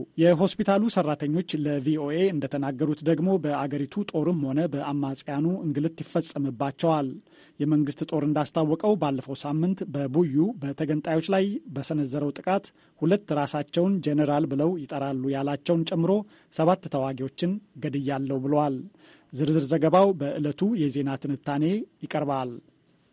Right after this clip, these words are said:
ዩናይትድ ስቴትስ በጎርፍ አደጋ ለተጠቃችው ፓኪስታን ተጨማሪ የገንዘብ እርዳታ እንደምታደርግ የውጭ ጉዳይ ሚኒስትር አንቶኒ ብሊንከን አስታወቁ። ብሊንከን በጎርፍ አደጋ የተጎዳችው ፓኪስታን አበዳሪዎች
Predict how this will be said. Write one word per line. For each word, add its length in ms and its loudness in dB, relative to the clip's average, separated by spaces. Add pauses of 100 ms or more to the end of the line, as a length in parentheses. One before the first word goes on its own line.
(220)
ዩናይትድ 500 4
ስቴትስ 420 0
በጎርፍ 480 4
አደጋ 340 2
ለተጠቃችው 800 -2
ፓኪስታን 560 0
ተጨማሪ 540 0
የገንዘብ 420 0
እርዳታ 400 -2
እንደምታደርግ 720 2 (120)
የውጭ 260 0 (100)
ጉዳይ 300 -2
ሚኒስትር 380 0 (120)
አንቶኒ 380 -2
ብሊንከን 420 0 (120)
አስታወቁ። 500 -2 (880)
ብሊንከን 480 6
በጎርፍ 480 2
አደጋ 360 2
የተጎዳችው 720 -2
ፓኪስታን 540 0 (140)
አበዳሪዎች 600 2